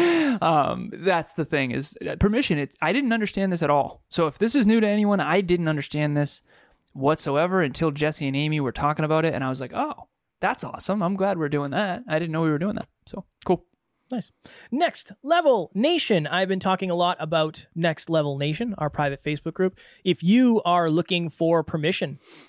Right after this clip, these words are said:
Speaker 2: that's the spot. Uh, I, I will not say anything else. I mean,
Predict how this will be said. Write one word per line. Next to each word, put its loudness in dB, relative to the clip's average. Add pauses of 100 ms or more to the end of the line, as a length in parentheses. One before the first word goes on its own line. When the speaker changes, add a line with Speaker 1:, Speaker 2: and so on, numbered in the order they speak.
(160)
Speaker 2:
that's -4
the -8
spot. -2 (520)
Uh, -10
I, 0 (100)
I -2
will 2
not 0
say -2
anything -4
else. -4
I -2
mean, -4